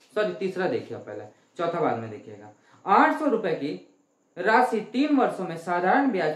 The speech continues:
पर नौ सौ बीस हो जाती है। भाई उसके पास आठ सौ रुपए थे, तीन वर्ष बाद उसके पास नौ सौ बीस रुपए हो जाते हैं। यदि तीन वर्ष, ए, तीन परसेंट वर्ष बढ़ा दी जाती है तो समान अवधि में वह राशि कितनी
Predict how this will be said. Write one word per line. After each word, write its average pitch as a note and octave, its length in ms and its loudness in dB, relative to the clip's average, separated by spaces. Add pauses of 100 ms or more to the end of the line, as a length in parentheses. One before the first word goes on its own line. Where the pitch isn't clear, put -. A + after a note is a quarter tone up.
पर G3+ 120 -2
नौ D#3+ 200 -6
सौ A#2+ 120 -12
बीस D3+ 320 -10
हो C3 120 -6
जाती C3 380 -8
है। C3 80 -8 (380)
भाई A#3 160 6
उसके B3+ 140 -4
पास A#3+ 320 -6
आठ A#3 240 -6
सौ G#3 60 -6
रुपए C3+ 340 -8
थे, D3+ 100 -6 (420)
तीन D4 220 2
वर्ष - 260 2
बाद B2+ 320 -4 (160)
उसके A3+ 300 -2
पास A3+ 300 0
नौ E3+ 180 -6
सौ - 100 -10
बीस C#3+ 240 -10
रुपए G#3 200 -4 (420)
हो F#4 120 6
जाते G3 320 0
हैं। A2+ 260 -12 (280)
यदि B3+ 260 2
तीन D4 340 0
वर्ष, A3 280 0 (480)
ए, A3 100 -2 (140)
तीन D#4 260 2
परसेंट F3+ 460 -4 (320)
वर्ष C4 400 0 (380)
बढ़ा F3+ 440 2
दी C4+ 160 2
जाती D#3+ 400 -4
है C3 120 -4 (240)
तो G#3+ 100 -4
समान A3 460 0
अवधि D#3+ 280 0
में E3+ 240 -6 (180)
वह A3 220 -2
राशि A#3 300 -2
कितनी F3+ 380 -12